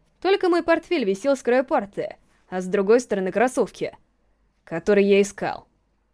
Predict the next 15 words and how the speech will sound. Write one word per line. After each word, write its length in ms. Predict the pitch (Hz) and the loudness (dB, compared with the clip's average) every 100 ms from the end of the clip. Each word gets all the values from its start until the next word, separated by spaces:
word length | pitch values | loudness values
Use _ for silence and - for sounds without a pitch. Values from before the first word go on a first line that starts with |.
| _ _ _ _ | _ _ _ _
«Всё-то 580 | - - 247 320 415 403 | -20 -10 -4 -2 0 2
у 40 | |
неё 240 | 381 370 | 4 2
продумано!» 920 | 285 277 247 285 330 214 175 120 80 - _ _ _ _ | 2 2 4 2 0 -2 -4 -8 -14 -18 _ _ _ _
Вздохнул 500 | 202 185 208 254 311 | -8 0 0 0 0
я 140 | 269 196 | 0 -2
над 120 | 202 | -2
педантичностью 720 | 202 240 339 330 302 - 294 | 0 0 -2 -2 -4 -4 -4
Харухи, 460 | 349 214 160 - | 0 0 -2 -12
вытаскивая 420 | 160 196 285 254 226 | -6 -2 -2 -2 0
мешок 340 | 226 277 247 | 0 0 -4
с 40 | |
моей 160 | 240 208 | -2 -4
физкультурной 480 | 202 220 233 262 262 | -4 -6 -2 -2 -2
формой. 520 | 311 247 175 - - | -2 -4 -4 -10 -16